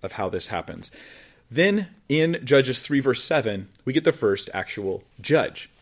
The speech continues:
And that's a guy named Othniel. So I'm gonna read Othniel. It's just, uh, what, five verses? Uh,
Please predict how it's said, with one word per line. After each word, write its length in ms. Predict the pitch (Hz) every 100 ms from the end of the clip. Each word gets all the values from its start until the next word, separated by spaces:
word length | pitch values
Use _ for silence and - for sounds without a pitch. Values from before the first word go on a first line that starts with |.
| _ _ _ _
And 100 | 113
that's 160 | 113 -
a 60 |
guy 160 | 127 113
named 220 | 117 120 -
Othniel. 580 | 127 139 - 107 - - _ _ - _
So 120 | - 165
I'm 60 |
gonna 140 | 160 160
read 200 | 214 220
Othniel. 560 | 151 170 170 131 139
It's 140 | 139 -
just, 240 | 139 - - - -
uh, 220 | 120 113
what, 200 | 107 117
five 540 | - - _ 113 123 135
verses? 520 | 170 180 202 196 -
Uh, 300 | 120 104 101